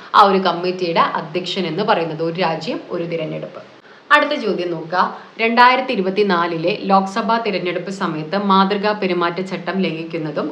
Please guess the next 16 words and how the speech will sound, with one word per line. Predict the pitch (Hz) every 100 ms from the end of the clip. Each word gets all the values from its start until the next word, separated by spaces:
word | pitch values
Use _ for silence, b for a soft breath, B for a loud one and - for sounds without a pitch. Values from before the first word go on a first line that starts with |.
| -
ക്രമക്കേടുകളും | 190 190 190 220 226 233 247
പരാതികളും | 196 180 175 175 175 190 -
അറിയിക്കുന്നതിന് | 170 180 196 190 165 156 147 262 B B B -
പൗരന്മാർക്ക് | 240 254 269 269 277 269
വേണ്ടി | 233 185 165 170 180
ഇന്ത്യൻ | 202 240
തെരഞ്ഞെടുപ്പ് | 240 190 180 185 190 202
കമ്മീഷൻ | 180 170 165 202
തയ്യാറാക്കിയ | 185 175 170 165 190
മൊബൈൽ | 185 170 175 180 175
ആപ്ലിക്കേഷൻ | 175 170 175 175 196
ഏറ്റവും | 190 208
ലേറ്റസ്റ്റ് | 208 220 -
ആയിട്ടുള്ള | 208 190 185 185
ചോദ്യങ്ങളിൽ | 190 180 180 185 170
ഒന്നാണ്. | 170 165 156